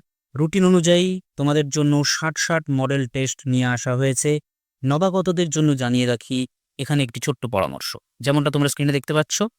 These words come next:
আমাদের বিগত মক টেস্টগুলো সকলের সুবিধার্থে প্লেলিস্ট করা আছে। তোমরা সেখান থেকে গিয়ে একের পর এক মক টেস্টগুলো দিয়ে তোমাদের প্রস্তুতি কেমন সেটা কিন্তু জেনে নিতে পারো।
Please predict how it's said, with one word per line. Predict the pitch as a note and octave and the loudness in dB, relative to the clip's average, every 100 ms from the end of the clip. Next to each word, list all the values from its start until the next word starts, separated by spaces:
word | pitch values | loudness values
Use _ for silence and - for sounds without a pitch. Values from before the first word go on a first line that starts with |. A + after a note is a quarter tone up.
| _ - | _ -2
আমাদের | B2+ B2+ A#2+ | 0 2 2
বিগত | D3+ F3 F#3 D3 | 2 4 4 4
মক | C3+ - | 2 -2
টেস্টগুলো | C3+ B2 C3 E3+ _ - - | -4 -2 -2 -2 _ -14 -4
সকলের | F#3 G3+ F#3 - | 0 2 0 0
সুবিধার্থে | C3 B2 A#2 A#2+ | 0 0 -2 -6
প্লেলিস্ট | B2 A#2 B2 - | -4 -2 -2 0
করা | C#3 C#3 | 0 2
আছে। | C#3+ F#3+ A3+ _ _ _ _ | 0 -2 -6 _ _ _ _
তোমরা | B2 B2 C#3 - - | 2 4 4 0 -4
সেখান | D3 F3 | 2 2
থেকে | D#3+ D3+ A#2+ | 2 0 0
গিয়ে | A#2+ A#2+ - C#3 | 0 0 -2 -2
একের | F3+ D#3+ | -2 -2
পর | D3 | 0
এক | C3 B2 | 0 0
মক | A2+ - | -4 -2
টেস্টগুলো | A#2 A2+ A2+ A2 A#2 | -4 0 -2 -2 0
দিয়ে | C#3 A2+ F#2 - - | 2 2 -2 -12 -4
তোমাদের | B2 A#2 B2+ | 0 2 0
প্রস্তুতি | - A2+ - A#2+ - | -2 -6 -4 -6 -2
কেমন | A#2 C#3 | 0 2
সেটা | - A2 G#2 | 0 -4 -4
কিন্তু | A2 D3+ | -4 -4
জেনে | G#2 E2+ | -2 -4
নিতে | D#2+ - | -6 -8
পারো। | C#2 | -10